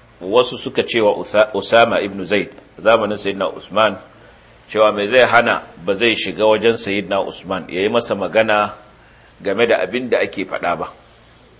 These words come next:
Sai ya ce wa mai gaya masa wannan maganar, yake cewa, "Shin ba zan yi masa magana ba sai ka ji?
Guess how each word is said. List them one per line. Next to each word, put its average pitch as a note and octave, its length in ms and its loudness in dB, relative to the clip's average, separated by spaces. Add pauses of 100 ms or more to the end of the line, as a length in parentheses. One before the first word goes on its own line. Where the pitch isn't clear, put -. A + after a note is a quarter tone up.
(640)
Sai A#2+ 280 4
ya C3+ 80 6
ce C3+ 100 2
wa A#2 160 8
mai G2+ 220 -2 (180)
gaya A#2+ 260 6
masa A2+ 280 -2
wannan A#2 240 -2
maganar, A#2+ 480 2 (1040)
yake A#2+ 340 0
cewa, A2+ 800 4 (1040)
"Shin C#3 380 -2 (160)
ba A2 180 4
zan C3+ 260 4
yi C3+ 60 0
masa C#3+ 300 4
magana A2+ 400 4
ba G#2+ 100 0
sai C3 220 -2
ka C3+ 180 4
ji? C#3+ 220 -8